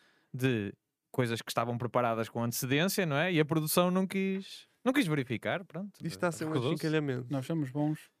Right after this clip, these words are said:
Speaker 3: na-, a fazer isto que estamos
Speaker 1: Sem
Speaker 3: a fazer.
Speaker 1: comentários.
Speaker 3: E a
Speaker 2: Não, aqui a
Speaker 3: produção
Speaker 2: questão, aqui a questão é, numa live que não existiu a semana passada,
Speaker 3: Uhum.
Speaker 2: passou aqui um Esquadrão G. G.
Speaker 3: Sim.
Speaker 2: Não houve problemas.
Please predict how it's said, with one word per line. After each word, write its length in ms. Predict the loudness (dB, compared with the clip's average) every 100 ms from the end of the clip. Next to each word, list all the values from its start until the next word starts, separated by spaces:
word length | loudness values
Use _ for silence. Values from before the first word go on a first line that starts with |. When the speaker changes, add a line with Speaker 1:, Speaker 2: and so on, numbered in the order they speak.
| _
Speaker 3:
na-, 200 | -6 -6
a 40 |
fazer 260 | -6 -4 -2
isto 80 | -4
que 40 | -6
estamos 180 | -2
Speaker 1:
Sem 100 | 0
Speaker 3:
a 40 | 2
fazer. 100 | 0
Speaker 1:
comentários. 340 | -2 -4 -8 _ -4
Speaker 3:
E 80 |
a 20 | 2
Speaker 2:
Não, 160 | 4
aqui 0 |
a 20 |
Speaker 3:
produção 240 | 2 2 2
Speaker 2:
questão, 260 | 4 2
aqui 140 | 0 -4
a 40 |
questão 300 | -4 -2 0
é, 240 | 0 0 -4 _ _ _ _ _ _ _ _ _ 0
numa 200 | 2 4
live 260 | 2 2 0
que 60 |
não 140 | 0 0
existiu 260 | -2 -2
a 40 | -2
semana 240 | -2 -4
passada, 440 | -6 -6 -6 -6 -10 _ -6
Speaker 3:
Uhum. 240 | -4 -4 -8 _ _ _ _ _ _ _ _ _ _
Speaker 2:
passou 260 | -2 2 0
aqui 220 | 2 0
um 120 | 2
Esquadrão 440 | -2 0 2 2 0
G. 220 | 0 -4 -6 _ _ _ _ -6
G. 280 | 2 2 0 _ _ _ _
Speaker 3:
Sim. 220 | -12 -12 -12 _ _ _ _ _ -6
Speaker 2:
Não 120 | -4
houve 120 | -4
problemas. 400 | -6 -10 -10 -12